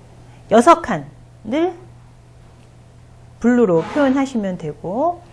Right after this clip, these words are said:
그 다음에 두 번째로 비율이 나오는 컬러가 바로 그린 계열입니다. 그래서 한 전체의 이십 프로 정도 잡아주시고, 그 다음 나오는 톤이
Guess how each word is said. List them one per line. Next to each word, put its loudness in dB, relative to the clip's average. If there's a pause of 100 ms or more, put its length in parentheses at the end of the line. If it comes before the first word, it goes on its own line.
(300)
그 2
다음에 6
두 0
번째로 2
비율이 0
나오는 0
컬러가 0
바로 2 (240)
그린 4
계열입니다. 0 (320)
그래서 0 (1040)
한 -10
전체의 0 (360)
이십 -6
프로 -12
정도 -20 (1600)
잡아주시고, -2 (300)
그 4
다음 6
나오는 0
톤이 -4